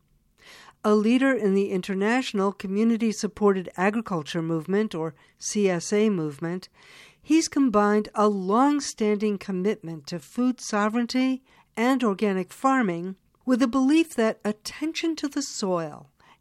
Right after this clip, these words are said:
and the life, microbial and otherwise, that inhabit it offers valuable lessons for building healthy human communities. We last spoke with Scott Chaskey in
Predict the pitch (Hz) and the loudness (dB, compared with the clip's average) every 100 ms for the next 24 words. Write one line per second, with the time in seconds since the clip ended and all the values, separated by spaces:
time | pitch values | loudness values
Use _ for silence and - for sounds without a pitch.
0 | _ 208 220 185 165 170 226 180 208 - | _ -2 0 -2 -4 0 0 2 -2 -6
1 | - _ _ 175 170 - 220 214 214 185 | -16 _ _ -10 -8 -2 2 2 2 -2
2 | 180 - 185 - - 233 233 175 170 175 | -4 -6 -6 -6 -2 0 0 0 -2 -2
3 | 185 - 170 165 175 233 202 156 160 - | -4 -6 -8 -8 -4 -4 -4 -6 -8 -12
4 | - _ - - _ _ 220 233 233 233 | -20 _ -20 -20 _ _ 0 0 0 -2
5 | 214 147 139 233 269 262 220 220 202 175 | -4 -8 -4 0 2 2 0 0 -2 -4
6 | - 165 143 - 156 196 202 190 175 170 | -6 -10 -10 -10 -6 -2 -2 -2 -6 -4
7 | 226 214 - 240 226 _ _ - 202 180 | -4 -2 -4 -4 -6 _ _ -2 0 0
8 | 175 175 202 202 214 185 156 - - - | -2 -4 -2 2 2 0 -4 -12 -16 -18
9 | - _ _ _ _ - - - - - | -20 _ _ _ _ -20 -20 -20 -20 -4
10 | 269 277 294 320 - - 208 202 202 180 | 2 4 4 2 -2 0 0 0 0 -2
11 | - 196 180 - 190 170 - 196 196 202 | -2 -4 -4 -2 -4 -4 -6 -6 -4 -2
12 | 202 | -4